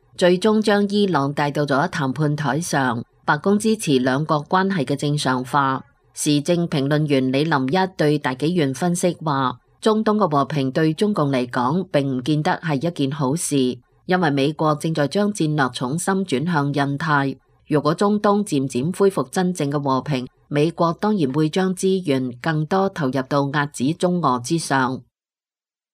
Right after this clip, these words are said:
本台記者王靜、李慧採訪報道。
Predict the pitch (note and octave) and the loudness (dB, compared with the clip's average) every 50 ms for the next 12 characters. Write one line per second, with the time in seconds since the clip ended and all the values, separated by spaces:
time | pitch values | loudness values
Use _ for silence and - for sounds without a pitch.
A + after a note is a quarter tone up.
0 | _ _ _ _ _ _ _ _ _ _ _ _ _ _ _ _ _ _ _ _ | _ _ _ _ _ _ _ _ _ _ _ _ _ _ _ _ _ _ _ _
1 | _ _ _ _ _ _ _ _ _ _ _ _ _ _ _ _ _ _ _ _ | _ _ _ _ _ _ _ _ _ _ _ _ _ _ _ _ _ _ _ _
2 | - D3 D3+ F#3+ G3+ E3 C#3 C3+ - D#3+ D#3+ D#3 D3+ - C#3 C#3 F3 G3 F3 D3+ | 0 0 0 2 2 0 0 0 2 2 0 2 2 0 0 0 0 0 0 0
3 | C3+ C3+ C3+ - D#3 D3 C#3 C#3+ C3+ - C#3 C3+ C#3+ D3+ D#3+ E3 D3+ C#3+ C3+ C3 | 0 -2 -2 -2 -2 0 0 0 -2 0 0 0 2 2 0 2 2 2 2 0
4 | C3 - C#3 C3+ C3+ - D3 D3 D#3 E3 D#3 D3+ D3 C#3+ C#3 C#3+ C3+ C3 B2+ B2 | -2 -2 -2 -2 0 0 0 0 0 0 2 2 2 2 2 2 2 2 2 0
5 | A#2 | -4